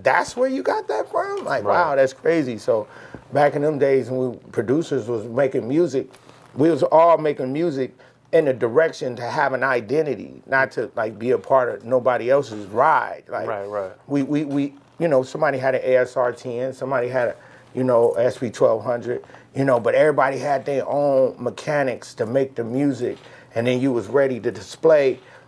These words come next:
Speaker 1: your beat at any given time. Like, any time that you, you play a beat, it was supposed to represent something. You
Speaker 2: Right.
Speaker 1: know, it's like, "This, I'm, I'm still pushing this line." And that's what, me being a producer and the producers that I,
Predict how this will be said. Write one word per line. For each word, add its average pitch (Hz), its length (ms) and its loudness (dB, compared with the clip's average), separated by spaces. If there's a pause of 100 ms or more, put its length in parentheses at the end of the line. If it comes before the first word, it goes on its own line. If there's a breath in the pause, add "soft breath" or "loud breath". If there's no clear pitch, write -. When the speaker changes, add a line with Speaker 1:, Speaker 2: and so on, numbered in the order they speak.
(140)
Speaker 1:
your 131 200 2
beat 147 420 -4
at 113 220 2
any 160 280 -2
given 139 400 -2
time. 151 340 -4
Like, - 240 -8
any 160 220 -4
time 143 420 -2 (360 loud breath)
that 131 360 4
you, 107 160 -14 (320)
you 135 120 -2
play 170 300 6
a 135 40 6
beat, 143 380 -2
it 135 80 2
was 117 100 -2
supposed 147 300 0
to 127 60 -6
represent 117 580 -2
something. - 360 -12 (180)
You 113 80 -6
Speaker 2:
Right. 107 80 2
Speaker 1:
know, 101 180 2
it's 107 160 -6
like, - 180 0
"This, 147 200 0
I'm, 135 220 0
I'm 135 160 -2
still 143 320 0
pushing 120 360 -6
this 98 180 -8
line." 120 320 -2 (680 loud breath)
And 107 100 4
that's 123 240 2
what, 120 200 -4
me 131 200 -2
being 110 240 -2
a 101 40 0
producer 127 520 -4
and 101 80 -6
the 104 80 -2
producers 120 460 -2
that 113 140 4
I, 120 360 2